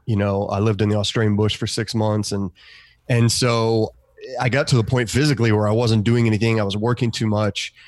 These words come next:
and I said, "I wanna get back to those things I did as a kid that I really enjoy," and hiking was one. And I was facing a fifth surgery to fix the shoulder, and I picked a trail called the John Muir Trail. It's two hundred and forty miles,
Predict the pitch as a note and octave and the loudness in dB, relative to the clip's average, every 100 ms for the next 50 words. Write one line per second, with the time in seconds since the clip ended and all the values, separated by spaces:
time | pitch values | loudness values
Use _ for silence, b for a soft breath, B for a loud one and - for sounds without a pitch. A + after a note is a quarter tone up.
0 | B B - A2+ A2+ A2 D#3 C3 A#2+ A#2 | B B -4 0 0 0 0 0 0 0
1 | - A2 G#2+ B2 A2 G#2+ G#2+ G2+ F#2 - | 0 0 0 0 0 2 0 0 -4 -2
2 | A#2 G#2 G2+ G2 G2+ G2+ G2 F#2+ G#2 G#2 | 0 2 0 0 0 0 -2 -2 -2 -2
3 | E2+ - G2+ A#2 A2+ A2 G#2 G2+ C3 C#3+ | -6 -6 -4 -2 -2 -2 -2 -2 -2 -2
4 | F#2 D#2+ b b b b _ - A2 G#2+ | -4 -10 b b b b _ -4 -2 -2
5 | - C3+ C3+ A#2+ G#2+ - C3+ C3+ - A2+ | 0 0 2 0 -2 -2 -2 0 0 0
6 | A2 G#2 A2 G#2+ - G#2+ - - G#2 G2+ | 0 0 0 -2 -2 -4 -6 -4 -4 -2
7 | G#2+ G2+ b b b _ - A2 G#2+ - | -2 -4 b b b _ -4 -2 0 0
8 | C#3 A#2+ - B2+ A#2 A#2 - A2 G2+ G#2 | 0 -2 -2 0 0 0 -2 -2 -2 0
9 | A2 A2 A2+ - C3 B2+ - - A#2+ A2+ | 0 2 0 -2 -2 -2 -4 -4 -2 0
10 | A#2 A2+ G#2+ G2+ A2+ A2+ A2+ A2+ A#2+ B2+ | 0 0 0 -2 -2 0 0 0 0 -2
11 | A#2+ - - | -2 -6 -10